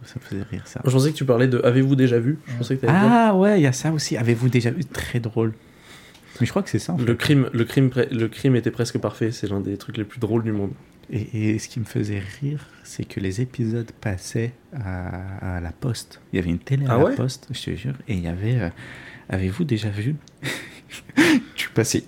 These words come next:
Speaker 1: une heure à attendre, mais tu rigolais.
Speaker 2: Des girafes avec un collier.
Speaker 1: Ah ouais, c'est, c'est tellement drôle.
Speaker 2: Mais c'est drôle. Mais moi, c'est, c'est marrant parce que du coup, je connaissais pas du tout. Enfin, j'étais trop jeune pour connaître. C'est vraiment un truc d'internet que j'ai découvert au lycée, euh,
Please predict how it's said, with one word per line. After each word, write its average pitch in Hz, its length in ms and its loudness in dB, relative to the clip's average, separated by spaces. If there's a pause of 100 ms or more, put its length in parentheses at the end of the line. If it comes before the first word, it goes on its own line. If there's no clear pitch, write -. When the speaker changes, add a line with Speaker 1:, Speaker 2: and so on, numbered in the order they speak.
Speaker 1:
une 170 240 8
heure 147 200 4
à 139 40 6
attendre, 131 320 4 (140)
mais 87 100 2
tu - 140 -6
rigolais. 98 360 -2
Speaker 2:
Des 104 100 4
girafes 101 360 4
avec 104 160 0
un 90 60 -2
collier. 98 400 -2 (160)
Speaker 1:
Ah - 260 -4
ouais, - 60 -10 (120)
c'est, - 200 -18
c'est - 340 -16
tellement 117 300 0
drôle. 98 320 -4
Speaker 2:
Mais 117 120 6
c'est 120 140 2
drôle. 143 220 6
Mais 113 100 6
moi, 170 160 6
c'est, 131 300 4
c'est 131 100 -4
marrant 151 160 4
parce 135 140 2
que 127 40 -6
du 117 60 -2
coup, 156 120 4
je 120 120 4
connaissais 107 380 0
pas 143 100 4
du 127 140 2
tout. 143 120 4
Enfin, 131 200 4
j'étais - 160 -2
trop - 180 2
jeune 131 160 4
pour 127 140 -6
connaître. 143 240 4
C'est 107 80 -2
vraiment 120 240 4
un - 20 0
truc 127 220 -2
d'internet 117 480 2
que 113 100 -2
j'ai 101 80 0
découvert 107 320 0
au 107 60 2
lycée, 104 340 -2
euh, 92 180 -2